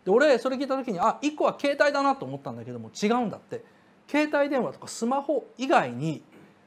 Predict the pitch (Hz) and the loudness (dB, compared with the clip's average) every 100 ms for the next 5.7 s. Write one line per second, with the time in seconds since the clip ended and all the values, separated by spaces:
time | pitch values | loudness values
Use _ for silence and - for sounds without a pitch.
0 | - 226 285 302 277 254 143 139 139 135 | -2 0 0 -2 -6 -6 -8 -8 -8 -10
1 | 120 - 135 220 247 - - 320 294 269 | -10 -16 2 4 4 0 -4 0 2 0
2 | 269 285 247 139 139 151 156 143 120 120 | 0 -2 -2 -4 -2 0 -2 -4 -8 -8
3 | 117 113 120 - 165 117 110 - 190 - | -10 -12 -16 -14 -12 -12 -10 -2 -2 -2
4 | 127 - - _ _ _ _ _ _ - | -6 -10 -20 _ _ _ _ _ _ -4
5 | 175 165 135 143 127 123 | -2 -2 -2 -6 -6 -12